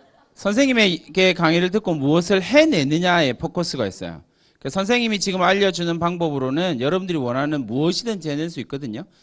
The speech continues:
네, 그걸 여러분들이 좀 고민했으면 좋겠습니다. 제목 한번 읽어볼까요? 시작! 제일 중요한 단어는? 네, 만들기 위해서 여기 왔어요. 선생님은 그래요. 선생님은 학교에서,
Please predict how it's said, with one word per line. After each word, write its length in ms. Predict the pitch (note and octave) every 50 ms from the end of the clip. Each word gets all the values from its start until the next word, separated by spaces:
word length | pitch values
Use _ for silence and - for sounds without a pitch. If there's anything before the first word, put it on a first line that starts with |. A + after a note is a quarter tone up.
| _ _ _
네, 100 | - G2+
그걸 420 | G2+ - A2+ A2 D#3 E3 D#3 B2+
여러분들이 320 | A2+ A2 A2+ G#2 G#2 G2+ G#2 F#2
좀 120 | G2+ F#2+
고민했으면 540 | - - A#2+ B2+ C3 C3+ C#3+ C#3 - C3 F#2
좋겠습니다. 500 | F#2+ - - A2+ - B2+ A2 F2+ F2 E2+ - - - - - - _
제목 260 | - - G#3 A3 A#3 G#3
한번 200 | G#3 G3+ G#3 A3+
읽어볼까요? 440 | G3+ G#3+ G3 F#3 E3 E3+ E3 D#3+
시작! 680 | D#3+ - B3+ B3+ A#3 G#3 E3+ D3+ A#3 C4 - - - _ _ _ _ _ _ _ - - - - - - - - - - - - - - - - - - - - - - - - - - - - - - - - - - _ - - - - - - - - - - - - - - - _ _ _ _ _ _ -
제일 200 | - - E3 F3 E3+
중요한 320 | F3 F3+ F3+ F#3 G3+ G3+
단어는? 640 | G3 F#3+ F3+ F3+ F#3 F#3+ A3 A#3+ C#4 D#4 E4+ - - _ _ _ _ _ _ _ _ _ _ - - - - - - - - - - -
네, 320 | B2 D3 D3 B2 F#2+ - - _ _ _ _ _ _ - -
만들기 600 | - D#3+ D#3 E3 F#3 F3 D4+ E4 E4+ D#4+ D4+ C4 G#3
위해서 280 | F#3 E3+ E3 D#3 F3
여기 200 | D#3 D3+ D#3 D#3
왔어요. 440 | D3 A#2+ A2+ - - A2+ F#2+ F2 D#2 - _
선생님은 640 | - - A3 A#3 A#3 D#4 D#4+ D#4 C#4 A3 G3 G#3 A3 -
그래요. 400 | - C#3 A#2+ A2 F#2 E2 D#2+ - _ _ _ _ _ _
선생님은 440 | - F3 F3+ G3+ G#3 G3+ F#3+ F3
학교에서, 800 | E3+ F3+ G#3 G#3+ - B3+ A3+ G#3 F#3+ F#3 F3 D#3+ E3 F3 F#3+ G3+